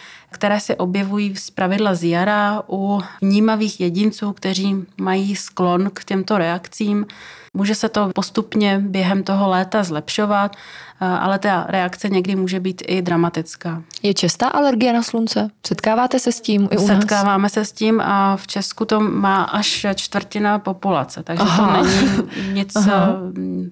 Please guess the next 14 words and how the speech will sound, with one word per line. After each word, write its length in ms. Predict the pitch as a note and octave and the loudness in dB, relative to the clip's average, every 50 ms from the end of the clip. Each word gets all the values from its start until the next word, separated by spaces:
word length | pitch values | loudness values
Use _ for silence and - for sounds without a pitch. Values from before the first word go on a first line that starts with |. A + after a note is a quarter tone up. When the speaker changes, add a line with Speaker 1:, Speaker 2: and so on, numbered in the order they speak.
| _ _ - | _ _ -14
Speaker 1:
něco, 480 | F#3 F3+ F#3+ F#3+ F#3+ F#3+ - G#3 G3 | -10 -8 -6 -6 -6 -6 -4 -4 -4
s 100 | F#3 - | -4 -6
čím 180 | - - G3 F#3+ | -6 -6 -6 -4
bychom, 340 | F#3+ F#3 - G#3+ G#3 G3+ F#3+ - - - - - - - | -4 -4 -2 -2 -2 -2 -4 -6 -14 -18 -18 -18 -10 -2
Speaker 2:
Hmm. 160 | - G#3 G3 | 0 2 4
Speaker 1:
eh, 200 | E3+ D3 C#3+ D3+ | 4 4 4 2
se 140 | F3+ F3+ G3+ | 2 0 2
nesetkávali. 680 | - E3 E3+ - G3+ F#3+ - G#3 G3 F#3+ F#3+ F#3+ F#3+ F#3+ | 0 0 0 0 -4 -2 0 0 0 2 2 0 0 0
Je 60 | F#3+ | -2
to 200 | F#3 - G3 F3 | -2 -2 -4 -4
určitě 360 | F#3 F#3 - - F#3+ - G3+ F#3+ | -4 -4 -6 -10 -6 -4 -4 -4
častější, 640 | G3 - F#3+ F3 - - F#3+ F3+ F#3 F3+ - F3 F3 | -2 -2 -4 -4 -4 0 0 0 0 0 -2 -6 -6
bych 200 | F3 F#3 F3+ D#3+ | -6 -6 -6 -6
řekla. 360 | - F3 F3 - F3+ F3 F3 | -6 -8 -8 -8 -8 -8 -8